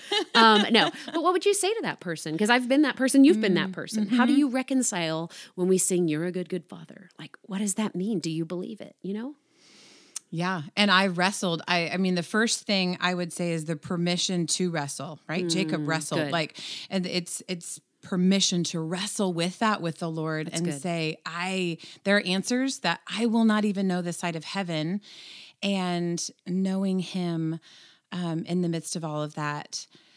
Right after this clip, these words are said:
Speaker 2: <sighs> that place where you have to say, "No matter what, like, again, you are my priority."
Speaker 1: Yes.
Speaker 2: And even though, so, and you are a good father. So back to, "You are a good father," going back to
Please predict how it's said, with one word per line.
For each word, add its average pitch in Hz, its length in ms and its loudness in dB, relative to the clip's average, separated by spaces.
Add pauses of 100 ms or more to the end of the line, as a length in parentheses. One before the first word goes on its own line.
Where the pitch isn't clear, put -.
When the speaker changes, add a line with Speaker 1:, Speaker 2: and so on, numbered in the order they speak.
(440)
Speaker 2:
<sighs> - 400 -12
that 180 240 -4
place 190 500 -4
where 175 540 -2 (1600)
you 175 140 -6
have 170 340 -6
to 175 100 -6
say, 160 760 -4
"No 175 160 -2
matter 170 400 -2
what, 165 760 -6 (340)
like, 151 220 -8
again, 170 360 -4
you 196 240 0
are 208 100 2
my 190 200 4
priority." 175 880 -2 (540)
Speaker 1:
Yes. 156 380 -12 (160)
Speaker 2:
And 180 580 -2 (580)
even 208 360 4
though, 180 460 2
so, 185 260 -2
and 185 160 4
you 220 140 6
are 208 80 6
a 196 40 4
good 185 180 -2
father. 160 260 -2
So 185 180 -2
back 190 260 2
to, - 140 -4
"You 180 360 -2
are 190 80 0
a 180 80 -2
good 175 240 -6
father," 165 380 -4
going 196 380 2
back 185 320 -2
to 170 260 -6